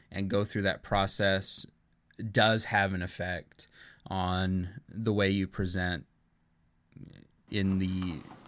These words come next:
just immediately after reading the book, because you're thinking about, "Okay, I'm teaching this class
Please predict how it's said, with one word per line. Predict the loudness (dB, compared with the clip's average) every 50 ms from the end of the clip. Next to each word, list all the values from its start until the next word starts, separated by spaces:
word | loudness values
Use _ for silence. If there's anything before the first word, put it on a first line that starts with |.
| -10 -8 -4
just | -4 -2 -2 -4 -4 -4
immediately | -2 0 2 4 4 2 2 0 -2 -2 0 0
after | 0 -2 -2 -4 -4 -2
reading | -2 -2 -2 -2 -2 -2 -2
the | -2
book, | -2 -2 -2 -2 -4 -6 -10 -12
because | -6 -2 0 0 2 2
you're | 0 0
thinking | 2 2 2 4 4 4 2 2 2
about, | 2 4 4 4 4 4 2
"Okay, | 0 -2 -2 0 0 0 2 2 0 -2 -6 -10 -16 -20 -20 -20 -20 -20 -20 -18 -6 0
I'm | 2 4 6 4 4
teaching | 2 2 2 2 4 4 4 4 6
this | 6 4 4 2
class | 0 -2 0 2 4 6 6 6 6 4 2 0 -2 -4 -4 -6